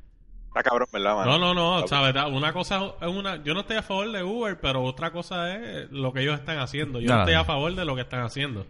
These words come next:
Speaker 2: los
Speaker 1: Y yo pienso
Speaker 2: taxistas.
Speaker 1: que, yo pienso que sí que, eh, el problema es ese, que tienen doble vara.
Speaker 2: Es que
Speaker 1: Eh,
Speaker 2: yo
Speaker 1: a Uber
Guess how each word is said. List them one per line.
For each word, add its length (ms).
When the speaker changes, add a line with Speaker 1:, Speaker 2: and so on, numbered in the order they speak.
Speaker 2:
los 200
Speaker 1:
Y 120
yo 80
pienso 240
Speaker 2:
taxistas. 60
Speaker 1:
que, 880
yo 80
pienso 240
que 140
sí 180
que, 600
eh, 80
el 100
problema 320
es 60
ese, 140
que 60
tienen 200
doble 200
vara. 280
Speaker 2:
Es 140
que 160
Speaker 1:
Eh, 40
Speaker 2:
yo 100
Speaker 1:
a 40
Uber 240